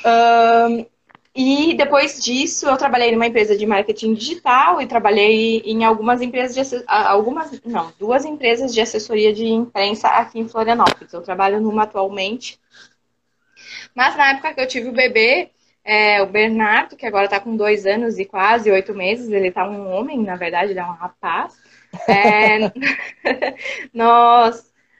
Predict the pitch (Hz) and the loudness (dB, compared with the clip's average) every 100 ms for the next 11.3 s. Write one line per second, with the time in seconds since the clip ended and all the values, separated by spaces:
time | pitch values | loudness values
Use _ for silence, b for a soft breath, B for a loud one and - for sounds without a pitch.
0 | _ 220 220 226 226 - 214 208 - 214 | _ -2 2 4 4 2 2 2 4 4
1 | 214 233 262 262 277 285 294 302 262 294 | 4 2 0 -4 -2 0 2 2 0 -2
2 | 311 320 392 294 233 220 214 214 254 262 | -4 -4 0 2 4 2 0 0 -2 -4
3 | 311 190 269 269 269 294 311 339 330 349 | -8 -8 -6 -2 -2 -4 -12 -12 -8 -8
4 | 339 330 339 359 294 247 269 269 247 294 | -10 -8 -10 -4 -2 -2 -2 -8 -10 -10
5 | 277 262 214 202 214 240 226 160 - b | -10 -2 2 2 0 -6 -6 -8 -12 b
6 | b 247 226 233 277 233 226 240 - 214 | b -6 -4 -4 -2 2 2 0 -4 -2
7 | 226 233 202 220 208 _ - 202 220 240 | 0 0 0 -2 -4 _ -2 0 0 2
8 | 220 202 208 - 196 240 294 - 269 247 | 2 2 0 0 0 0 -4 -8 -2 -2
9 | 240 233 220 - 220 247 226 208 208 226 | 0 2 0 0 -2 0 0 2 0 2
10 | 262 196 208 - - 240 233 247 247 294 | 2 2 2 -2 -2 0 0 -2 -2 -2
11 | - 240 285 | 4 4 2